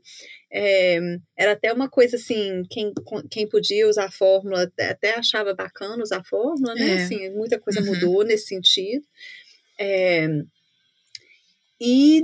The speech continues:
Speaker 1: não era fórmula como a gente conhece hoje, que vem numa
Speaker 2: Não.
Speaker 1: latinha já toda preparada, né? Não era essa,
Speaker 2: Não.
Speaker 1: essa coisa ainda. Então, era uma receita mesmo,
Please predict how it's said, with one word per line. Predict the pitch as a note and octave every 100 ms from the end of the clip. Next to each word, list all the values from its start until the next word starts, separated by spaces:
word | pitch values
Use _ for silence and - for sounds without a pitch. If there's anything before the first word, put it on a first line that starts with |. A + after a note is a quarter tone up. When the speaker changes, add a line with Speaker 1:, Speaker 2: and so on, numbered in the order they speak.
| C#4
Speaker 1:
não | C4 D#4+
era | D#4 D#4 G#4
fórmula | G#4+ - B3+ A#3+ A#3 A#3
como | A3 A3+
a | A3
gente | A#3 A#3+
conhece | - D4+ D#4+ D4 D4+ -
hoje, | F#4 C#4 A#3+
que | -
vem | G#3+ G#3+
numa | F#3
Speaker 2:
Não. | A3 A#3
Speaker 1:
latinha | F#3 - G#3 A#3+ A3+
já | G#3 G#3
toda | G#3 G#3 G#3
preparada, | G#3+ A#3+ D4 E4+ A#3+ F#3+ F#3+
né? | A#3+ D#4+
Não | B3+
era | A3 A3+
essa, | B3 A#3+
Speaker 2:
Não. | F#3+ F#3
Speaker 1:
essa | F#3 F#3
coisa | F#3+ A3+ A#3+
ainda. | C4+ G3 D#3 - _ - - -
Então, | A3 A3+ A#3+
era | B3+
uma | D4
receita | D4 G4+ G#4 - D#4 C4 C4 C4
mesmo, | B3 A3 G3+ G3 A3 A#3 D4